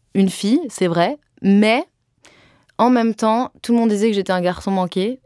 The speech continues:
Et, euh, c'est, c'est marrant, cette expression, ça, ça faisait très longtemps que je l'avais pas utilisée. Euh, et en fait, quand j'étais, euh, quand j'avais six ans, ma mère, elle m'a coupé les cheveux comme maintenant, donc très courts,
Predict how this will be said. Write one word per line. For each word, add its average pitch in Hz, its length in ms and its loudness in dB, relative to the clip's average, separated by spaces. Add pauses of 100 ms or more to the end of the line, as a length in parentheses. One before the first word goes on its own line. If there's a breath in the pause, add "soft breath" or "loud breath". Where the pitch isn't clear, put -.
Et, 175 220 2
euh, 165 280 2
c'est, 175 140 -6 (140)
c'est 165 100 -6
marrant, 185 220 -2
cette 175 240 -6
expression, 170 520 -2
ça, 175 120 -6
ça 175 100 -6
faisait 156 140 -8
très 175 120 -10
longtemps 202 220 -4
que 190 60 -6
je 180 40 -4
l'avais 160 160 -2
pas 165 140 -4
utilisée. 170 460 -8 (160)
Euh, 156 440 -2 (480 loud breath)
et 180 120 0
en 180 80 0
fait, 240 180 -2
quand 208 140 -2
j'étais, 190 380 -2
euh, 165 200 -2 (140)
quand 170 100 -8
j'avais 170 200 -2
six 208 260 -4
ans, 240 180 0 (140)
ma 175 160 0
mère, 208 160 0
elle 196 100 0
m'a 160 300 0
coupé 208 240 -8
les 202 100 0
cheveux 202 160 -4
comme 233 240 0
maintenant, 185 480 -2
donc 175 240 -6
très - 220 -4
courts, - 400 -4